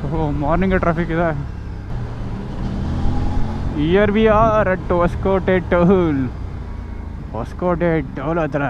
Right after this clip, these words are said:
ರೀಚ್ ಆದ್ವಿ. ಅವಾಗ ಒಂದು ಟೈಮ್ ಇತ್ತು ಗುರು,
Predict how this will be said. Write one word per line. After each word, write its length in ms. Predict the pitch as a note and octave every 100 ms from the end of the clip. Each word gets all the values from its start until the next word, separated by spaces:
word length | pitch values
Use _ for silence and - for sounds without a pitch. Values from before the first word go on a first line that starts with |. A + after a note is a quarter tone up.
| A2 A#2
ರೀಚ್ 200 | D3 C#3+
ಆದ್ವಿ. 380 | B2+ A#2+ B2 - - - - - - - - - - - - - - -
ಅವಾಗ 220 | - F#3+
ಒಂದು 240 | G#3+ G#3 F#3
ಟೈಮ್ 220 | A3+ A#3+
ಇತ್ತು 180 | A3 F#3+
ಗುರು, 180 | F3+